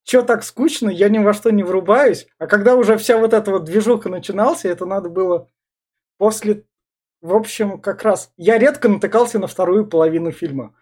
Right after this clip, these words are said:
потому что я первую половину фильма так в детстве тыкал кнопки, так смотрел, такой, «М, скукота, ладно, я пойду дальше, там мультики все-таки интереснее». <laughs> Реально, у меня было так.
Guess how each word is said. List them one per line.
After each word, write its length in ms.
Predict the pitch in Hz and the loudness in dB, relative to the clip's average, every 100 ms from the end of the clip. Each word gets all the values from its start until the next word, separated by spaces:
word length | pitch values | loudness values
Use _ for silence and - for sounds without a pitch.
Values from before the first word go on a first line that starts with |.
| _ - | _ -8
потому 260 | 190 202 220 | -2 0 0
что 160 | 220 | 2
я 60 | 196 | 0
первую 380 | - 220 202 175 | 2 2 2 0
половину 480 | 170 190 196 190 175 | 0 0 0 -4 -4
фильма 340 | 208 190 170 | -6 -4 -6
так 280 | 170 165 - _ _ _ _ - | -4 -6 -8 _ _ _ _ -8
в 60 | |
детстве 400 | 156 214 208 185 | 0 0 0 -8
тыкал 340 | - 208 202 185 | -4 -2 0 -2
кнопки, 380 | 196 190 - | -2 -4 -4
так 220 | 147 170 - | -6 -6 -6
смотрел, 680 | 175 170 165 208 311 320 _ _ - | -10 -8 -2 0 0 -2 _ _ -16
такой, 400 | 170 170 135 - _ _ - | -8 -6 -6 -12 _ _ -12
«М, 600 | 185 208 269 339 339 339 _ _ | -4 0 2 2 0 -4 _ _
скукота, 840 | - 196 190 190 208 240 269 277 | -10 -6 -2 0 2 2 4 4
ладно, 440 | 214 190 226 220 | 4 4 2 2
я 200 | 220 196 | 2 2
пойду 320 | 196 180 175 170 | 0 -2 -2 0
дальше, 400 | 180 214 - 202 | 2 0 -2 -6
там 180 | 170 | -6
мультики 420 | 170 185 - - 175 | -6 -8 -12 -12 -12
все-таки 440 | - 165 - 180 | -8 -8 -8 -10
интереснее». 800 | 170 151 180 160 160 - 143 143 _ _ - | -8 -6 -4 -4 -4 -8 -14 -16 _ _ -20
<laughs> 500 | - - 508 269 175 | -20 -10 -4 -2 0
Реально, 500 | 180 214 208 185 180 | 4 4 2 0 -4
у 60 | |
меня 220 | 180 196 | -2 -2
было 260 | 180 180 175 | 0 0 0
так. 500 | 170 143 - - | -2 -6 -4 -8